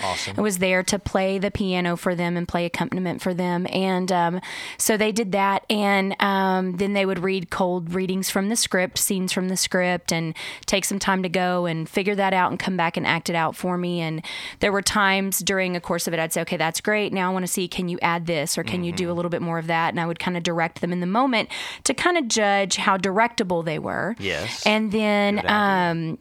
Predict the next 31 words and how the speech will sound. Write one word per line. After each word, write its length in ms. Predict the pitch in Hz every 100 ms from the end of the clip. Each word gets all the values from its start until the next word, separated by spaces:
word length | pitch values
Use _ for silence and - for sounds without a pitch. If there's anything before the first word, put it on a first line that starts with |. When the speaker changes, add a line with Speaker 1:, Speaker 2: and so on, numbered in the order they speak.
| 202
Speaker 2:
got 220 | 208 170
to 80 | 214
get 240 | 180 196
up 340 | 190 185 175 -
the 100 | 180
last 440 | 185 180 180 -
hour 400 | - 185 185 185
of 200 | - 165
it 200 | 165 170 -
and 260 | 175 170
teach 340 | - 196 - -
them 140 | 175
a 60 | 170
bit 160 | 165
of 120 | 175
choreography 720 | - 190 208 185 175 175 - 170
from 240 | 180 170
the 80 | 170
show 400 | - 160 156 190
'cause 220 | - 170
it's 160 | 170 -
very 260 | 175 170
dance 300 | 170 170 190
heavy. 400 | - 180 160 190
Speaker 1:
Mm-hmm. 520 | 247 107 104 143 180 196
Speaker 2:
And 540 | 208 196 190 190 -
so 280 | - 214 196
that's 420 | 180 214 247 269
always 420 | 226 202 185 180
really 260 | 170 165 165
fun. 560 | - 170 160 160 190